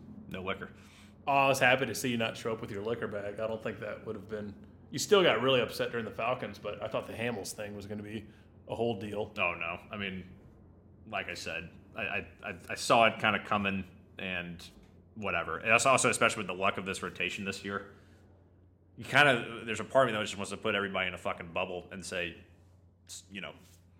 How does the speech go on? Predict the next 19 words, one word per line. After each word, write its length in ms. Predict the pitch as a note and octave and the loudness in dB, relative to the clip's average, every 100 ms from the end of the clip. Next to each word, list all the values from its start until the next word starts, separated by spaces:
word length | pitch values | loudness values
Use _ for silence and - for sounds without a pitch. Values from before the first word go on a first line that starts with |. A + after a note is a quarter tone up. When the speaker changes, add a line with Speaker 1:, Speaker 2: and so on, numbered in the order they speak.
| _ _ _ _ _ _ _ _ _ _ _ | _ _ _ _ _ _ _ _ _ _ _
Speaker 1:
"Don't, 340 | A#2 B2+ A2+ G#2+ | 0 0 -2 -2
don't 220 | C#3 C3 | -2 0
do 120 | C3+ | 0
anything." 320 | A2+ F2+ C#2+ D#2 - - | 0 -2 -8 -12 -16 -8
Like, 140 | G#2 | -6
almost 240 | G2+ A#2+ A2+ | -4 -4 -2
don't 180 | A#2+ - | -2 -2
pit-, 140 | G#2 | -4
like, 180 | G2+ F#2+ | -2 2
I 60 | |
don't 140 | A#2 A2+ | 2 4
know. 140 | F#2+ - - - - - - - C3 - - - | 0 -4 -18 -20 -18 -18 -20 -20 -20 -20 -16 -6
Is 140 | C3 A#2 | -2 4
there 120 | A#2+ | 4
a 40 | |
way 160 | A2 A2+ | 6 4
to 80 | A#2+ | 4
bring 300 | G#2 A#2 A2+ | 2 0 2
up, 240 | G#2+ G#2+ | 0 -2